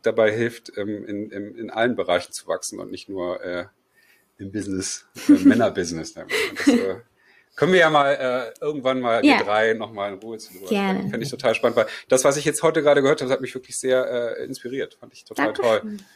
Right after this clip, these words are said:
Speaker 1: ähm, zu spüren, äh, wie, wie, wie toll du dich da, äh, weiterentwickelt hast, wie du dich da reingehört,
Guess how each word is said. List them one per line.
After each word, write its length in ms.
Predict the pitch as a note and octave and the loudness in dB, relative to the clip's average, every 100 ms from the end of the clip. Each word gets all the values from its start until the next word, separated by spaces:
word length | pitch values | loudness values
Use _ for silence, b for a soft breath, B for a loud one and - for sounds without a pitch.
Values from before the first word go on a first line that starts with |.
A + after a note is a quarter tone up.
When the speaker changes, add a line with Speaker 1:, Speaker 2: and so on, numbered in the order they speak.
| B _ _ | B _ _
Speaker 1:
ähm, 380 | G#2+ G#2 G#2 A2 | -4 -4 -6 -10
zu 140 | - A2 | -12 -10
spüren, 760 | - - A#2+ A2+ A2 G#2+ - - | -8 2 4 4 2 -4 -10 -4
äh, 220 | A2 G#2+ | -2 -2
wie, 280 | A2 A2 D#2 | -6 -10 -10
wie, 160 | G#2+ G#2+ | -12 -14
wie 100 | A2 | -12
toll 200 | - A#2+ | 0 0
du 60 | G#2+ | 0
dich 160 | A2+ | -4
da, 320 | - G2+ G2+ - | 2 4 4 2
äh, 340 | G2 F#2+ G2 | 0 -2 0
weiterentwickelt 680 | G#2+ A#2+ A2 G2+ G#2 G#2+ - | 0 2 0 -2 -6 -6 -6
hast, 200 | G#2+ - | -6 -8
wie 40 | |
du 100 | G2 | -8
dich 140 | G2+ - | -10 -4
da 120 | G#2 | 0
reingehört, 880 | G#2+ A2+ A#2 A2 A2+ A2 A2 - | 2 2 4 2 4 2 2 -4